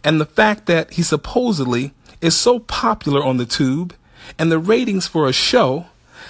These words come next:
that appealed to so many, why, I have no idea, and on the biggest stage loses, I repeat, loses the popular vote. Let's not forget, there are two most familiar enemies in his mind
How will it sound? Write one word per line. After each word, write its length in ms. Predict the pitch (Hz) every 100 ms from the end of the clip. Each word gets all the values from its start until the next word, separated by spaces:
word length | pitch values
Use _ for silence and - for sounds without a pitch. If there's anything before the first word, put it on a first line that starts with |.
| -
that 140 | 175
appealed 840 | 165 - _ - 311 269 190 175 -
to 120 | -
so 300 | - 240 240
many, 440 | 196 208 113 131 - _ _ _ _
why, 440 | - 101 117 147 160
I 100 | 117
have 260 | 107 98 92
no 300 | 95 127 143
idea, 500 | 147 120 104 - - _ _ _ - - -
and 140 | 160
on 120 | 165 160
the 80 |
biggest 440 | 147 175 240 220 -
stage 600 | - 143 123 110 - - _ -
loses, 720 | 127 214 208 120 95 - -
I 80 | 147
repeat, 420 | 151 151 147 - _ _ -
loses 680 | 120 220 233 120 101 98 107
the 100 | 113
popular 420 | 180 151 156 139
vote. 360 | 120 95 - - _ _ _ _ - - -
Let's 220 | 247 -
not 160 | 190 165
forget, 360 | 120 127 104 _ - _ _ _ _ _ _ -
there 160 | 180 156
are 100 | 131
two 440 | - 254 240 233
most 300 | 180 185 -
familiar 440 | 160 160 156 151 -
enemies 400 | 147 135 123 113
in 60 | 120
his 180 | 120 110
mind 440 | 104 107 131